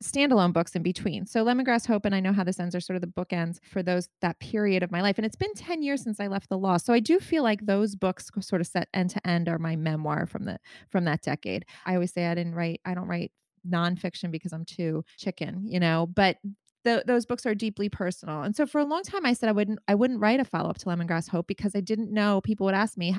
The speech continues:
well, what happens after the last page?" And I would always say, "I really don't know," because I really was still struggling w-, with it in my own life. And as I started to understand how my story was going to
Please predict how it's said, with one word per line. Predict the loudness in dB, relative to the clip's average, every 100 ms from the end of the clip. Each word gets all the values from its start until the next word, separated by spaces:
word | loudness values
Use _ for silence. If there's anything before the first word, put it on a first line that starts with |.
| 0
well, | -2
what | 0 0 -2
happens | 0 -4 -2 -2
after | -2 -2
the | -4
last | -2 -4 -6
page?" | -6 -6 -8 -14 -20 -20 -10 -2
And | 2
I |
would | 2
always | 2 2
say, | 0 2
"I | 2
really | 2 2 4
don't | 4 2 4
know," | 4 4 0 -6 -12 -6
because | 2 4 6
I |
really | 6 6 6 6
was | 2
still | 0 0 0
struggling | 2 2 2 2
w-, | 0 -2 -2
with | -2 0
it |
in | -2
my | -2 -6
own | -8
life. | -8 -8
And | -2 2
as | 2 4
I | 0
started | 0 0 0
to | -2 -2
understand | 0 2 0 0 -2 0 0 -2 -2 -6 _ -20 -20 _ -4
how | 2 6 6 6 6 2 -6 _
my | -2 2 4 2
story | 0 -4 -2 -2 -2 -4 -6 _
was | -8 -8
going | -6 -6 -6
to | -4 -4